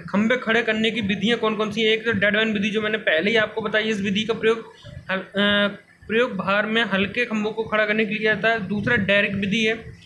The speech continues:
direct पोल विधि। इस विधि का अधिक, अम, वजन वाले खंभों को खड़ा करने में किया जाता है। वैद्युत शक्ति प्रकलन के लिए formula सही है, क्या है कि आपकी शक्ति हानि है, अ, W equal to I square R,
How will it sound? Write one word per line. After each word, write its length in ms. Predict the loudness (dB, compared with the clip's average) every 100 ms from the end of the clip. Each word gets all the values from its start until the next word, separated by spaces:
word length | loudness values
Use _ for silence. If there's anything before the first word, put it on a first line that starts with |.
| -12 0
direct 340 | 2 2 0
पोल 140 | 0
विधि। 180 | 0 -2
इस 200 | -2 -2
विधि 260 | -2 0 0
का 100 | -4 -6 -4
अधिक, 320 | -2 -2 -4 -12 -20 -20 -20 -20 -20 -20 -18 -18 -18 -12 0
अम, 220 | 2 2
वजन 200 | 2 2
वाले 220 | 2 2 2
खंभों 280 | 0 0
को 120 | 0 0
खड़ा 200 | 0 0
करने 240 | 2 2
में 100 | 2
किया 160 | 2 2
जाता 320 | 2 0 -2
है। 200 | -4 -10 -2
वैद्युत 340 | -2 0 -2
शक्ति 300 | -2 -2 -4
प्रकलन 460 | -2 -2 0 2 2
के 100 | 2
लिए 200 | 2 0
formula 600 | 2 2 2 2 2 0 -6 _ _ _ -20 -20 -4
सही 220 | 0 0
है, 60 |
क्या 240 | 0 0 2
है 180 | 2 0 -4 -18 -20 _ _ -20 -20 -20 -20 -4
कि 240 | -2 -2 -2
आपकी 240 | -2 -2
शक्ति 300 | -4 -4 0
हानि 300 | 2 2 2
है, 380 | 2 2 2 2
अ, 80 | 2
W 120 | 0
equal 360 | 0 0 0 -2
to 120 | 0
I 160 | 2
square 480 | 0 0 2 2
R, 0 | 0